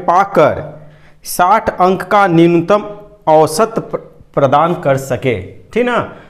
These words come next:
तो मतलब, इसको देखिए, तीन test होना है, दो test हो चुका है, number भी प्राप्त हो गया इसको, एक अंतिम एकक परीक्षा बचा है, जिसका बोल रहा है कि उसमें कितना, कम से कम कितना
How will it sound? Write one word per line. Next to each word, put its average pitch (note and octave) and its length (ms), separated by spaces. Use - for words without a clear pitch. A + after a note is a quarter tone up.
तो C#3+ 60
मतलब, C#3+ 360
इसको F3 200
देखिए, F3 260
तीन F3+ 280
test F3 320
होना D#3 180
है, D#3 160
दो D3+ 180
test D#3+ 300
हो F3 100
चुका D#3+ 240
है, D#3+ 120
number C#3+ 280
भी D3+ 120
प्राप्त D3 360
हो E3+ 100
गया C3+ 160
इसको, E3 320
एक F3 220
अंतिम E3 340
एकक D3+ 320
परीक्षा D#3 360
बचा C3+ 280
है, D#3+ 180
जिसका C3+ 260
बोल D#3+ 200
रहा E3+ 80
है E3+ 40
कि D#3+ 100
उसमें F#3 180
कितना, F3 360
कम F#3 140
से F#3 180
कम F3 200
कितना E3+ 400